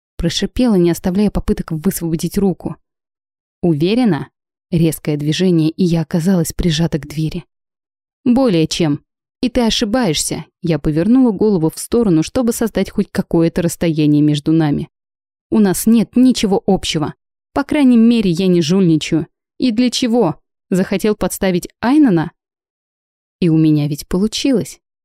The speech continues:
Гарс прищурился. «А если я расскажу, что ты была ночью у меня в комнате?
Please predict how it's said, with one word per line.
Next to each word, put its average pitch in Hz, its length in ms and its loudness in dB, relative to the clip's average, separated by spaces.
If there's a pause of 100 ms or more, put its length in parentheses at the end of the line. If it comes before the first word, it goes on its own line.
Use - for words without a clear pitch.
(120)
Гарс 196 340 -2
прищурился. - 800 -6 (680)
«А 170 80 -2
если 156 300 -2
я 156 120 2
расскажу, 156 380 -4
что - 340 -6
ты 214 180 0
была 147 260 -2
ночью 147 380 0
у 147 40 2
меня 147 180 0
в - 100 -16
комнате? 208 600 0